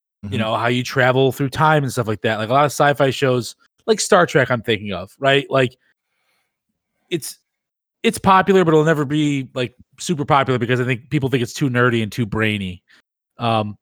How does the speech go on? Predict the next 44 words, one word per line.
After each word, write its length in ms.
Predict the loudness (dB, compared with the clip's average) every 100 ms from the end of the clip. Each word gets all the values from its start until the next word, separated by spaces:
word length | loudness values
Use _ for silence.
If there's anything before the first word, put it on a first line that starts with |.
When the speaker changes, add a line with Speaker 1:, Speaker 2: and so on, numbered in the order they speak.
| 2
Speaker 1:
but 200 | 2 4
I 40 | 0
think 220 | -2 -2
people 220 | -2 0
that 100 | 0
write 220 | 2 0
for 100 | -2
sci-fi, 580 | -6 -6 -6 -4 -4 -4 -6 _ -14
you 100 | -4
have 180 | -2 -2
to 80 | -6
be 80 |
kind 160 | -4 -4
of 60 | -4
be 80 |
a 60 | -4
little 160 | -4 -4
nerdy 300 | -4 -4 -4
and 100 | -4
brainy, 320 | -4 -4 -4
I 60 |
would 80 | -4
imagine. 540 | -2 0 0 0 -4 -6 -18 -20 _ _ _
And 240 | -8 -8 -2
the 80 | 2
writing's 280 | 2 2 0
probably 400 | 2 2 4 2
on 80 | 4
the 80 |
wall 200 | 4 4
for 160 | 2 0
a 60 | 2
while. 520 | 2 0 -4 -10 -16 _ -8
Um, 460 | -2 -2 -4 -8 -16 _ _ _ _ _ _ _ _ _ 2
don't 120 | 2
get 60 | 4
me 40 |
wrong, 280 | 6 4 2
I 100 | 2
love 220 | 2 4
red 140 | 2 0
meat. 180 | -4
It's 140 | -6 -4
great. 340 | -2 -2 -4